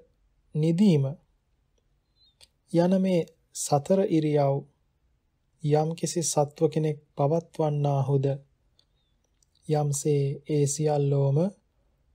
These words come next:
පෘථුවිය නිසා පෘථුවියෙහි පිහිටා සතර ඉරියව් පවත්වද්ද, එපරිද්දෙන්ම මහණතෙමේ සීලය නිසා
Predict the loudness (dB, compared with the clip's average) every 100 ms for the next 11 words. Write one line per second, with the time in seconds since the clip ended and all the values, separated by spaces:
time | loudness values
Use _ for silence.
0 | -2 0 2 0 0 -2 -2 -2 -2 -2
1 | -2 -8 _ _ _ _ _ -2 0 0
2 | -2 0 0 0 0 0 2 0 0 -6
3 | _ _ _ _ _ -16 -4 0 2 2
4 | 0 0 0 2 2 0 0 0 0 -2
5 | 0 0 0 0 0 -10 _ _ _ _
6 | _ _ _ _ _ _ _ _ -10 -6
7 | 2 4 4 4 2 2 2 0 -2 -8
8 | _ _ _ _ _ -6 -2 0 0 0
9 | 0 0 0 -2 -6 _ _ _ _ _
10 | -10 -2 0 0 2 2 2 0 0 0